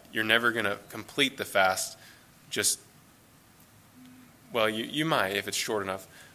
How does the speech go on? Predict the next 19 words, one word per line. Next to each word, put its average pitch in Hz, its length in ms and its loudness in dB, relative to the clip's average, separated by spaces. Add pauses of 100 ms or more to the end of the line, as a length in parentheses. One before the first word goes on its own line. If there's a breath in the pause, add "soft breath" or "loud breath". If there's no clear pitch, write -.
but 110 220 0
usually 120 580 0
there's 107 240 -2
gonna 113 140 -2
be 110 80 -2
a 104 40 -4
time 104 300 -4
where 101 80 -4
you 104 120 -4
don't 113 180 -2
feel 110 180 -2
like 98 140 -2
fasting 107 420 0
anymore, 92 480 -8 (480 loud breath)
and 98 480 -4 (920 loud breath)
you 117 100 -4
might 101 180 2
have 104 200 2
to 107 420 -4